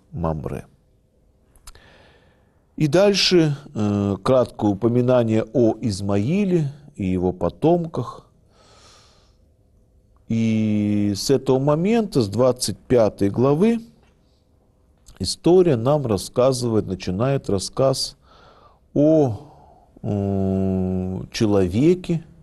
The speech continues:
которым, о котором, собственно, история пойдёт до окончания книги «Бытия». Это патриарх Иаков. Про Исаака говорится очень мало,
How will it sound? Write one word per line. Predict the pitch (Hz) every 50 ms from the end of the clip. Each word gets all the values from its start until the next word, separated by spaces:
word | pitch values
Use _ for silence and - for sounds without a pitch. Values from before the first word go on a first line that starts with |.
| _ _ _ _ _ - - - - - _ _ _ _
которым, | - 101 98 - - 156 180 202 202 185 185 165 147 -
о | - 104
котором, | - 107 98 - - 190 208 202 185 156 120 110 107 95 85 - - - - - - -
собственно, | - - 123 104 - - - 113 104 101 98
история | 95 - - - - 156 175 170 156 123 98
пойдёт | - - - - - _ - 87 85 82 82 92 98 117 135 156 147 147
до | - 117 113 110 98 104 127 139 - - - - _ _ _ _ _ _ _ _ _ _ _
окончания | - 104 - - 90 85 80 - - 104 107 123 131 127 117 101
книги | - - 98 95 101 107 107 95 95 104
«Бытия». | 95 87 98 92 - - - 92 87 - - - - - - _ _ _ _ _ _ _ - -
Это | 104 127 131 - 139
патриарх | - - 123 - - 104 98 90 87 87 87 - - - - _ _ _ _ - - - - - _ _ - _ -
Иаков. | 110 107 104 92 80 71 - - - - -
Про | _ 107 117 123
Исаака | 117 - - 190 196 190 196 - 92
говорится | 85 95 98 95 101 101 95 - - -
очень | 101 98 - - - 110 104
мало, | 107 123 165 190 202 190 175 147 -